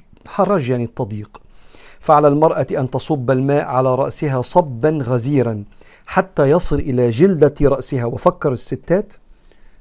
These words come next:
اللي ساعات بتبقى نازلة مشاوير أو أشغال، وتبقى مش عايزة،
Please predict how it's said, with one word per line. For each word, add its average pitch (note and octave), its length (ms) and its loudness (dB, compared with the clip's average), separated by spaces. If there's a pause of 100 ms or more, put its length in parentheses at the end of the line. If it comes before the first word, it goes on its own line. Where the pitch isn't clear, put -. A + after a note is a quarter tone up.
(140)
اللي A#2 140 -8
ساعات C3 260 -4
بتبقى C3 280 -8
نازلة B2+ 260 -4
مشاوير B2 840 -8
أو C3+ 200 -12
أشغال، D3 600 -6 (520)
وتبقى C#3 240 -12
مش A#2+ 120 -10
عايزة، C3 420 -4